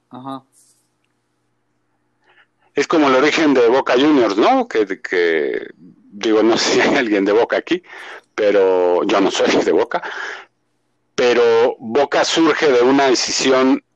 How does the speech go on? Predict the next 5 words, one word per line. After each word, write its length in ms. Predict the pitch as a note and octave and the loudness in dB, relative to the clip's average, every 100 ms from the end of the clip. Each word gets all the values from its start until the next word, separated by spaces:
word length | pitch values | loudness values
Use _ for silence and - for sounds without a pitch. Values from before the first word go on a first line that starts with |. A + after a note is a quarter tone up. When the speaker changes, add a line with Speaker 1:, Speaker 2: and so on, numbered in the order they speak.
| _ _ _ _ _ | _ _ _ _ _
Speaker 2:
de 160 | - G2 | -4 0
River 260 | G#2+ G#2 | 2 0
Plate, 300 | C#3 C#3 A#2+ | 0 0 0
¿no? 220 | C#3 B3 - _ _ _ _ _ _ _ _ _ _ _ _ _ _ _ - | 0 -2 -8 _ _ _ _ _ _ _ _ _ _ _ _ _ _ _ -12
Speaker 1:
Mira. 360 | D#3+ E3+ - | -6 -4 -6